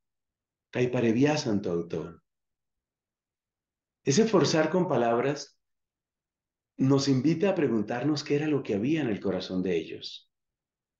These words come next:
qué era lo que ellos querían. Kai parebiasanto auton. ¿Por qué eso? ¿Porque le habían tomado especial afecto?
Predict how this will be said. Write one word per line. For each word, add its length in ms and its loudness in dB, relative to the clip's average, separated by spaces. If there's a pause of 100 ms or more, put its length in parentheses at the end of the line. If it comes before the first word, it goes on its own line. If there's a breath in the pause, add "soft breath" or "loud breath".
(140)
qué 100 -4
era 100 2
lo 120 4
que 80 2
ellos 220 2
querían. 640 -2 (1080)
Kai 180 -2
parebiasanto 840 0
auton. 520 -6 (1700)
¿Por 220 6
qué 260 6
eso? 380 -2 (1160)
¿Porque 280 2
le 80 4
habían 300 4
tomado 340 2
especial 440 -2
afecto? 640 -4